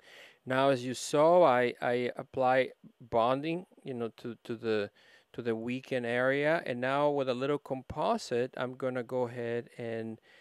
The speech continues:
repair those little undercuts, repair the cusp. So now we're gonna re-, you know, I could use restorative composite as well. In this particular case, I chose to just use a little flowable to repair that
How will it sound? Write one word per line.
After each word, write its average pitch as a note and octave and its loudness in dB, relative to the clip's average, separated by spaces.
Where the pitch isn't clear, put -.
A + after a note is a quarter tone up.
repair C3 0
those B2+ -2
little B2+ 0
undercuts, C3 -4
repair C#3+ -2
the D#3+ -4
cusp. - -6
So - -6
now C3 0
we're B2 -10
gonna B2 -2
re-, A2+ -8
you B2+ -10
know, A2+ -6
I C3 0
could B2+ -8
use D#3 -2
restorative B2 -4
composite A2 -6
as A2 -8
well. C#3+ -2
In A#2+ -6
this C#3 -4
particular B2 -10
case, A#2+ -8
I A2+ -4
chose C3+ -8
to - -20
just - -16
use C3 -12
a A#2 -10
little C3+ -4
flowable C3+ 2
to C3+ -6
repair C3 2
that A#2 0